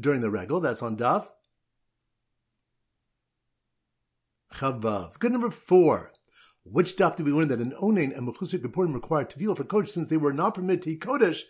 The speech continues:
their intention to becoming Tamei might have also been diverted? That's on Daf Chav Daled. Good. Number five, which Daf do we learn if one checked the base of Pras in order to bring a Pesach,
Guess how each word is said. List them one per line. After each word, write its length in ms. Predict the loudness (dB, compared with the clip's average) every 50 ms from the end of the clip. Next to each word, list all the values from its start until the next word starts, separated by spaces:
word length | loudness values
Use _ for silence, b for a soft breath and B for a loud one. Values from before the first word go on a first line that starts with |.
| B B B B B _
their 100 | 2 2
intention 440 | 2 2 0 -2 -2 0 -2 -4
to 60 | -4 -4
becoming 300 | -4 -4 -2 -4 -4 -4
Tamei 260 | -2 -2 0 2 2
might 300 | 4 4 4 4 2 2
have 140 | -2 -6 -6
also 340 | -2 0 0 0 0 -2
been 160 | -4 -4 -2 -2
diverted? 380 | -4 -4 -4 -6 -6 -4 -4
That's 200 | -4 -6 -6 -6
on 140 | -8 -8 -4
Daf 260 | 0 0 0 0 -2 -6 -16 _ _ _ _ _ _ _ _ _ _ _ _ _ _ _ _ _ _ _ _ _ _ _ _ _ _ _ _ _ _ _ _ _ _ _ _ _ _ _ _ _ _ _ _ _ _ _ _ _ _ _ _ _ _ _ _ _ _ _ _ _ _ _ _ _ _ -14
Chav 240 | -8 -8 -6 -4 -2
Daled. 360 | -2 -2 -2 -4 -6 -8 -2
Good. 100 | -2 0
Number 180 | 0 0 -2 -4
five, 600 | -6 -4 -4 -2 -2 0 0 0 -2 -2 -4 -4
which 220 | 0 0 0 2
Daf 100 | 2 2
do 80 | 2 2
we 60 | 2
learn 80 | 2 2
if 60 | 0
one 200 | 0 0 0 0
checked 220 | -2 -4 -4 -2
the 80 | -2 -2
base 240 | -2 -2 0 0 -2
of 100 | -4 -4
Pras 260 | -4 -4 -4 -2 -2
in 80 | -4 -2
order 180 | -2 -2 -2
to 60 | -2
bring 160 | -2 -2 -4 -4
a 60 | -6
Pesach, 560 | -8 -8 -6 -4 -4 -2 -2 -4 -4 -8 -12